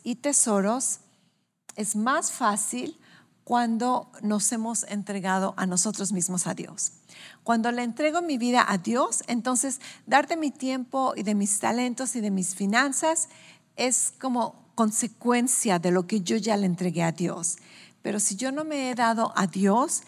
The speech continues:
entonces me, me va a costar trabajo darle las cosas que, que tengo. Dar de nuestras finanzas nos ayuda a confiar en Dios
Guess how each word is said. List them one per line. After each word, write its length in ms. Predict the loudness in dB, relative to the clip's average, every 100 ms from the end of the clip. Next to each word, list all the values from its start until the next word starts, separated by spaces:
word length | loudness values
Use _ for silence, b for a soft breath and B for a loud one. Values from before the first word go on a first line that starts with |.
| B B -4
entonces 600 | -2 0 0 0 -2 0
me, 240 | 2 2
me 180 | 2 4
va 80 | 4
a 80 | 2
costar 320 | -2 -4 -2
trabajo 420 | 0 0 0 0
darle 460 | 2 2 0 -2 -4 _ _
las 280 | -4 -2 -2
cosas 460 | -4 -4 -4 -4 B B B
que, 120 | -10 -10 -16 -8
que 120 | -6
tengo. 420 | -4 -4 -4 -10 -16 _ _ _ _ _ _ _ _ _ -20 B B B B B B
Dar 320 | 4 4 6
de 100 | 2
nuestras 400 | 0 0 0 0
finanzas 720 | 0 2 2 0 0 -2 -4 -10 _ _ -6
nos 340 | -2 -2 -2
ayuda 560 | -4 -6 -6 -4 -2 -2
a 140 | -2 -2
confiar 580 | -2 -2 2 2 2 0
en 200 | 0 0
Dios 520 | 2 0 2 0 -2